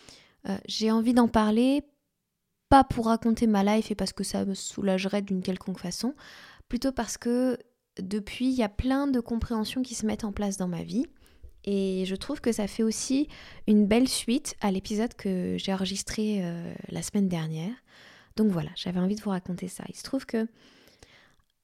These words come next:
à la maison, en ce moment, il y a des souris, euh,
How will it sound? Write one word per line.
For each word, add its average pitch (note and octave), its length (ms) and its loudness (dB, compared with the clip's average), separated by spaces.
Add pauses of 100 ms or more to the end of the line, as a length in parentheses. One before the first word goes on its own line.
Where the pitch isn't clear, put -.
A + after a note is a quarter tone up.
(160)
à A3+ 120 6
la A#3+ 140 8
maison, A3 720 4
en G#3+ 140 2
ce - 180 -4
moment, F#3+ 560 0
il F3 200 -2
y G3 80 2
a G3 80 2
des F#3 120 0
souris, A3 760 -2 (120)
euh, F3+ 240 -8